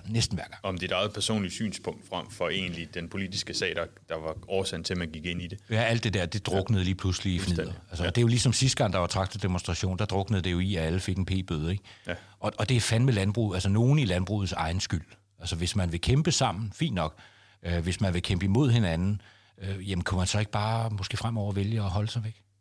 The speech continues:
Speaker 1: Altså, i stedet
Speaker 2: Jo.
Speaker 1: for at tale ned. Øh, det synes jeg, man skulle vælge. Det samme gælder Landbrug & Fødevare, bæredygtigt landbrug. Lad være med at bekæmpe hinanden. Øh, der er jo brug for, at bæredygtigt landbrug er fremme og sige tingene på en rå måde.
Speaker 2: Mm.
Speaker 1: Og så kan Landbrug & Fødevare bagefter glatte ud og sidde inde på ministerkontorerne og lave lobbyisme.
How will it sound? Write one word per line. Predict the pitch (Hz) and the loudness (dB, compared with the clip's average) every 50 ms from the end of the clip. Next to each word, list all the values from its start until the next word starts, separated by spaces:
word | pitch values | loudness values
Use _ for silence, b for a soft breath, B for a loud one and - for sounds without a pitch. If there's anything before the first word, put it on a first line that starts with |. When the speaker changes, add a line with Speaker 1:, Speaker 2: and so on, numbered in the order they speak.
| _ _ _ _ | _ _ _ _
Speaker 1:
Altså, | - 92 87 110 | -6 -4 -4 -4
i | 107 101 | -4 -2
stedet | - - 117 107 | 0 2 2 2
Speaker 2:
Jo. | 92 | 4
Speaker 1:
for | 117 107 95 | 2 2 2
at | - | 2
tale | - 95 85 82 | 2 2 2 2
ned. | 92 107 113 - - - _ b b b b b b b b b b b - | 2 2 0 -2 -8 -16 _ b b b b b b b b b b b -8
Øh, | 92 90 | -8 -4
det | 85 - 95 | 0 0 2
synes | - - 101 - - | 2 2 2 2 2
jeg, | 90 | 2
man | 85 82 | 0 0
skulle | - - - 82 82 | -2 -2 -2 -2 0
vælge. | 82 82 87 90 | 0 0 0 0
Det | 98 92 | 0 0
samme | - 98 95 101 | 0 0 0 0
gælder | 92 95 87 87 | 0 0 0 0
Landbrug & | 85 90 92 95 101 95 87 | 0 0 0 0 0 -2 -2
Fødevare, | - 95 95 92 90 82 | 0 0 0 0 0 0
bæredygtigt | - - 87 92 - 95 85 | 0 -2 -2 -2 0 -2 0
landbrug. | 85 85 87 92 92 95 92 87 | 0 0 0 0 0 -2 -2 0
Lad | 90 92 | 2 2
være | 107 104 | 4 4
med | 101 98 | 2 2
at | 92 | 0
bekæmpe | 101 90 - 110 107 - 107 | 0 -2 -2 -2 -2 0 0
hinanden. | 95 85 85 87 98 110 117 B B B B B B B B B B - | 0 0 0 0 0 0 -2 B B B B B B B B B B -18
Øh, | 95 95 90 - | -14 -12 -4 0
der | 110 | 0
er | 98 | 2
jo | 98 92 | 2 0
brug | - - 123 139 120 | 0 2 2 2 2
for, | - 127 110 | 4 4 4
at | 104 98 | 4 4
bæredygtigt | - 101 95 104 107 113 104 85 92 87 | 2 2 2 2 2 2 0 0 0 0
landbrug | 87 90 95 110 - 120 110 95 | 2 2 2 2 2 2 2 0
er | |
fremme | 85 - - 90 90 107 120 | 0 2 2 2 2 4 2
og | 107 | 2
sige | - - 117 117 | 2 2 2 2
tingene | 113 - - 113 104 104 110 107 | 2 2 2 0 0 0 -2 -2
på | 95 - 95 | 0 0 2
en | 90 87 | 2 2
rå | 82 95 113 123 | 2 2 2 2
måde. | 113 104 98 95 104 120 120 B B B B B B B B | 4 4 4 4 4 4 2 B B B B B B B B
Speaker 2:
Mm. | 101 | 0
Speaker 1:
Og | 98 | 2
så | 92 135 | 4 4
kan | 123 131 117 | 4 4 4
Landbrug & | 95 101 110 135 135 104 92 | 4 4 4 4 4 2 4
Fødevare | - 107 123 135 120 104 | 4 4 6 6 4 4
bagefter | - 110 117 113 104 - - 117 | 4 2 2 2 0 0 -2 -2
glatte | - 101 90 82 98 | 0 0 2 2 2
ud | 110 147 170 | 2 2 2
og | 139 101 | 2 0
sidde | - - 113 120 120 107 | 2 2 2 4 4 4
inde | 107 120 | 2 2
på | 117 110 | 2 2
ministerkontorerne | 101 92 101 135 - 117 - - 113 101 - 117 110 98 92 92 | 2 2 2 2 0 0 0 0 0 0 0 0 0 2 2 0
og | 90 90 | 0 2
lave | 90 87 | 0 0
lobbyisme. | 85 90 87 85 - 104 131 143 - - 131 | 0 0 0 0 0 0 -2 -2 -2 -6 -6